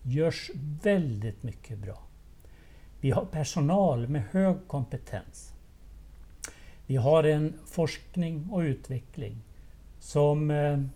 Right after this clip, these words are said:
går snabbt, eh, så att, eh, den medicinska utvecklingen hela tiden går framåt. Ta till exempel cancerforskningen.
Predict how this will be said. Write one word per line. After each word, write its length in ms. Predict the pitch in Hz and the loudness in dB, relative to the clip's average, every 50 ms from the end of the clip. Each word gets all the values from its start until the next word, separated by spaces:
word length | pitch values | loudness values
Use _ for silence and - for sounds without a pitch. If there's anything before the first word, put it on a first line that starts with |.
| - - - - - - - - - - - | -14 -20 -20 -20 -20 -20 -20 -20 -20 -14 -6
går 220 | - 147 143 147 | -4 0 0 0
snabbt, 640 | 139 - - 147 135 127 165 - - - - - - - - - - - - - - - - - - - - - | 0 -2 -4 -4 -2 -4 -4 -6 -10 -18 -18 -16 -16 -16 -16 -16 -16 -16 -16 -16 -16 -16 -18 -18 -18 -16 -10 -4
eh, 280 | 139 135 139 135 135 131 | -2 0 2 2 0 0
så 220 | - - 151 139 | 0 2 2 2
att, 320 | 143 135 - - - - | 2 2 -2 -6 -6 -2
eh, 240 | 151 139 135 131 127 120 123 123 - - - - - - - - - - | 2 2 4 4 2 0 -2 -4 -8 -14 -20 -20 -20 -20 -20 -18 -10 -4
den 200 | - 127 127 139 | 0 2 2 4
medicinska 1040 | 151 151 135 143 139 - - - 202 185 185 185 185 - - - - 135 135 131 - - - - - | 4 4 2 2 0 -2 -2 0 2 4 4 4 2 0 -8 -6 -4 -4 -4 -4 -6 -10 -16 -12 -6
utvecklingen 1000 | - 160 139 - - - 120 123 - - - - 127 113 120 117 117 113 113 110 - - - - - - - - | -2 -2 -2 -2 -4 -6 -6 -6 -6 -8 -8 -6 -4 -4 -4 -4 -4 -4 -6 -6 -8 -12 -18 -20 -20 -20 -20 -8
hela 540 | - - 190 196 196 190 190 190 202 196 185 | 0 2 4 4 4 4 2 2 2 0 -2
tiden 500 | - - 143 143 135 123 117 117 113 104 | -2 -2 -2 -2 -2 -2 -2 -4 -4 -4
går 160 | 107 104 95 | -4 -6 -6
framåt. 600 | - - - 123 117 113 107 - - - - - - - - - - - - - - - - - - - - - - - - - | -6 -8 -8 -8 -8 -8 -10 -12 -14 -18 -20 -20 -20 -20 -20 -20 -20 -20 -20 -20 -20 -20 -18 -20 -20 -20 -20 -20 -20 -20 -8 0
Ta 220 | - 156 151 156 | 2 4 4 4
till 180 | 156 - 147 139 | 2 2 -2 -2
exempel 680 | 135 - - 151 143 135 131 - - 139 123 117 107 95 - - - - - - | -2 -2 -2 -2 -2 -2 -2 -4 -4 -4 -2 -2 -4 -6 -10 -14 -20 -20 -18 -12
cancerforskningen. 1300 | - - 139 123 107 - - - 120 107 104 110 - - - - 151 131 - - - - 139 117 101 - | -8 -6 -4 -4 -4 -6 -8 -8 -6 -6 -6 -8 -12 -14 -10 -6 -6 -6 -6 -8 -14 -14 -12 -12 -12 -14